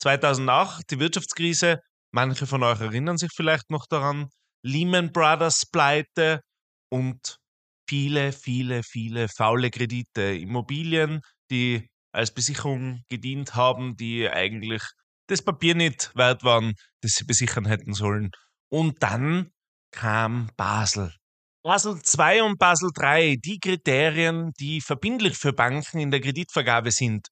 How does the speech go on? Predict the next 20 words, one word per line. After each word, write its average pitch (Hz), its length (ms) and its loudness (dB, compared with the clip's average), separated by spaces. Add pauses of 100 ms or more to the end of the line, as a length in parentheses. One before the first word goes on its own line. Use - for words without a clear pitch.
(340)
Und 226 460 0 (460)
die 131 80 0
Aufsichtsräte 127 1120 2
gemeinsam 123 420 0
mit 139 140 -4
den 131 80 -2
Vorständen 170 540 0
haben 151 200 0
sich 151 220 -2 (480)
natürlich 139 420 -6
damit 123 260 -4
auseinandersetzen 123 880 -2
müssen, 143 460 -4
wie 156 220 0
man 147 320 4
die 127 160 2
eigene 156 480 4
Bank 123 400 2
retten 117 360 -2
kann 175 320 -4